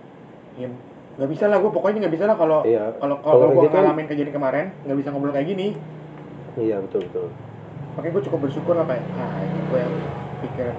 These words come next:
Speaker 1: gua mungkin bisa lah buat ngimbangin kayak
Speaker 2: Iya.
Speaker 1: lo arah ngobrol mau kemana, mau kemana pasti
Speaker 2: Iya.
Speaker 1: bakal gue imbangin," gitu. Gitu loh. Sempat gue pengen kepikiran jadi stand up comedian.
Speaker 2: Oh gitu.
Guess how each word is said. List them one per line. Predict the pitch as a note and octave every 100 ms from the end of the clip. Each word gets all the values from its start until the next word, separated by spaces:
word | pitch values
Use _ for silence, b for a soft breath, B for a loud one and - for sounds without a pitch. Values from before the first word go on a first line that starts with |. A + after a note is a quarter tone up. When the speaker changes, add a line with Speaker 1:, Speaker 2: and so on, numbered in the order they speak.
| B2
Speaker 1:
gua | D3
mungkin | D3 C3 D3+ D3+ - - - - - - - - C#3
bisa | C3 F3+ E3+
lah | E3+ D3 D#3 - -
buat | C#3 C#3+
ngimbangin | D3 D3+ C#3 D#3 D3+
kayak | B2+ B2+ B2 B2+ -
Speaker 2:
Iya. | A2 G#2 F#2 F2+ - - - - - - -
Speaker 1:
lo | B2+
arah | A#2 A#2
ngobrol | A#2 G#2+ A2+
mau | A2
kemana, | A#2+ C3 D3+ C3 B2+
mau | B2 A#2+
kemana | A#2 A#2+ B2
pasti | A#2 C3+
Speaker 2:
Iya. | -
Speaker 1:
bakal | E2+
gue | A2 A2
imbangin," | A#2+ C3+ B2
gitu. | A#2 B2 - - - - - - - - - - - -
Gitu | C3+ -
loh. | A2 - - - - - -
Sempat | D3+ F#3+
gue | E3
pengen | - D3+ D3+
kepikiran | D3 F3+ D3 E3
jadi | C3 A#2+
stand | A#2+
up | A#2 -
comedian. | A2+ G#2+ G#2 - - - - - - - -
Speaker 2:
Oh | A2+
gitu. | G#2+ G#2